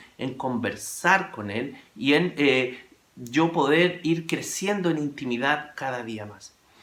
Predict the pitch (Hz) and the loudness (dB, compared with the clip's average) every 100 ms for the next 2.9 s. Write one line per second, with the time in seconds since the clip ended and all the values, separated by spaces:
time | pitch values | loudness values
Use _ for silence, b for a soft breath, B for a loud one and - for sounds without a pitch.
0 | b - 208 - 226 226 220 214 202 190 | b 4 4 2 -2 0 2 2 2 0
1 | - 185 175 165 120 139 113 110 b b | 2 2 4 0 0 0 -2 -8 b b
2 | b _ _ 127 127 156 131 110 | b _ _ -8 0 4 4 2